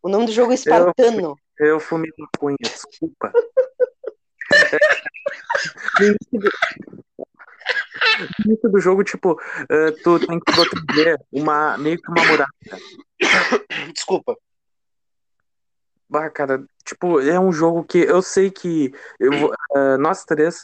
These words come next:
Speaker 2: já comentamos em particular sobre,
Speaker 1: Eu não lembro
Speaker 2: só
Speaker 1: desse
Speaker 2: que
Speaker 1: jogo, eu nunca comentei sobre esse jogo, tu deve tá
Speaker 2: a
Speaker 1: confundindo as
Speaker 2: gente,
Speaker 1: pessoas.
Speaker 2: a gente já come-, a gente já comentou.
Speaker 3: Calma.
Speaker 2: Faz muito to-, muito tempo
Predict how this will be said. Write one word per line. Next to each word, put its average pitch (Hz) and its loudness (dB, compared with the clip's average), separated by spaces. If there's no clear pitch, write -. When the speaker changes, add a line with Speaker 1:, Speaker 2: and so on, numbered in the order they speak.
Speaker 2:
já 139 -2
comentamos 147 0
em 135 0
particular 120 -4
sobre, 120 0
Speaker 1:
Eu 139 0
não 139 -6
lembro 151 0
Speaker 2:
só 151 2
Speaker 1:
desse 147 -4
Speaker 2:
que 165 -6
Speaker 1:
jogo, 147 0
eu 143 2
nunca 165 0
comentei 165 0
sobre 147 -2
esse 143 -8
jogo, 135 -2
tu 139 -2
deve 135 0
tá 147 2
Speaker 2:
a 147 0
Speaker 1:
confundindo 151 -4
as - 2
Speaker 2:
gente, - -2
Speaker 1:
pessoas. 127 0
Speaker 2:
a - -16
gente - -18
já 180 0
come-, 165 -6
a 151 0
gente 160 -4
já 165 -2
comentou. 147 -4
Speaker 3:
Calma. 143 -6
Speaker 2:
Faz 160 -2
muito 175 -2
to-, 165 -4
muito 151 0
tempo - -6